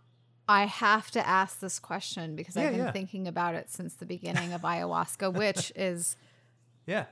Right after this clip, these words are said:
Speaker 1: ayahuasca is a psychedelic, according
Speaker 2: Correct.
Speaker 1: to this website. Um, do you wear a diaper, or are there enough bathrooms for you guys? Like, where are you shitting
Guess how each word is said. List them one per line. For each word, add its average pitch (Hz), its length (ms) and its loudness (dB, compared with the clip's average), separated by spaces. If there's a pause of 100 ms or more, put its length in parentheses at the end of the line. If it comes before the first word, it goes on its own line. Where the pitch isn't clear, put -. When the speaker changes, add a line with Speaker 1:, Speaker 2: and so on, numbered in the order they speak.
Speaker 1:
ayahuasca 220 440 4
is 247 100 -2
a 226 60 -6
psychedelic, 185 720 -2 (760)
according 190 320 0
Speaker 2:
Correct. 190 120 -2
Speaker 1:
to 190 60 -6
this 165 200 -8
website. - 460 -10 (640)
Um, 214 460 4 (880)
do 208 120 0
you 226 100 2
wear 311 160 6
a - 20 4
diaper, 226 460 2 (300)
or 220 180 8
are 208 180 8
there 208 160 4
enough 208 240 0
bathrooms 180 560 2
for - 120 -8
you 160 120 -4
guys? - 480 -6
Like, 185 200 -2
where 202 200 2
are 196 180 2
you 185 340 0
shitting 143 640 -4